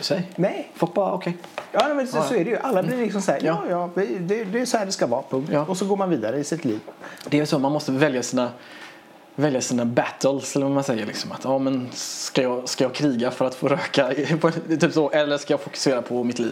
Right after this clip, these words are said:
Speaker 1: Typ
Speaker 2: Ja,
Speaker 1: så.
Speaker 2: men lite så. Jag, och de flesta känner väl att, okej, jag kan gå de här tre metrarna
Speaker 1: Ja.
Speaker 2: och stå och röka min cigarett och så kan jag gå tillbaka och sätta mig igen.
Speaker 1: Ja,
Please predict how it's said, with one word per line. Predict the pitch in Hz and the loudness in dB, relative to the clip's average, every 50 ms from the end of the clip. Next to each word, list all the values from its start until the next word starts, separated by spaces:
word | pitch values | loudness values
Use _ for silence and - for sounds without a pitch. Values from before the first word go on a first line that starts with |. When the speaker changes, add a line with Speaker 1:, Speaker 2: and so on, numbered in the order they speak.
| - - | -4 -4
Speaker 1:
Typ | - 196 | 0 2
Speaker 2:
Ja, | 208 202 | 4 4
Speaker 1:
så. | 202 | 4
Speaker 2:
men | 196 196 | 4 2
lite | 196 180 185 151 139 | 2 0 0 0 0
så. | 151 151 - - - | 0 -2 -2 -4 -2
Jag, | 147 151 165 160 - 180 - - - 139 | 0 0 0 0 0 -4 -4 -4 -2 0
och | 208 165 | 2 2
de | 175 165 | 2 2
flesta | - 180 180 - 139 | 2 0 0 0 -2
känner | - - 160 143 139 147 | 0 0 0 2 2 2
väl | 147 131 127 | 2 2 2
att, | 117 117 - | 0 -2 -2
okej, | 151 135 131 - 143 120 | -2 -2 0 0 0 0
jag | 123 127 - | 0 -2 -4
kan | - 135 135 123 | -2 -2 0 0
gå | 135 143 143 | 0 0 0
de | 139 127 123 | 0 -2 -2
här | 120 113 107 - - - - - - - - | -2 -2 -4 -6 -10 -16 -20 -20 -20 -16 -6
tre | - - 151 139 127 | -2 0 0 2 0
metrarna | 127 127 117 101 - - 120 120 123 127 123 | 0 -2 -2 -4 -4 -4 -2 -2 -2 0 2
Speaker 1:
Ja. | 143 139 131 | 2 2 2
Speaker 2:
och | 127 | 0
stå | - - 151 135 | 0 0 2 2
och | 131 131 135 | 2 2 2
röka | 143 135 117 - - 139 131 | 2 0 -2 -2 -4 -2 -2
min | 139 135 | -2 0
cigarett | 127 - 143 143 131 123 120 - - | 2 2 2 2 2 0 -4 -6 -8
och | 113 | -4
så | - | -2
kan | - 135 | -2 -2
jag | 135 123 | 0 0
gå | 135 139 | -2 -2
tillbaka | - 131 131 127 117 - - | 0 0 0 0 0 -2 -4
och | 123 - | -2 -2
sätta | 131 - - - 131 | -4 -4 -2 -2 -2
mig | 135 139 147 | 0 2 2
igen. | 147 131 127 151 | 0 2 2 2
Speaker 1:
Ja, | 143 139 139 | 4 4 2